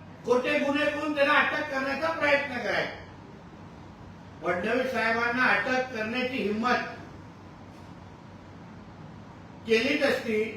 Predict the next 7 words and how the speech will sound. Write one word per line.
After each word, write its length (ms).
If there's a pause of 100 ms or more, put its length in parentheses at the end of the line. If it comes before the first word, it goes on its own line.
(1900)
तर 200
मग 540
उद्धव 320
ठाकरे 380
पण 220
मातोश्रीच्या 680
बाहेर 220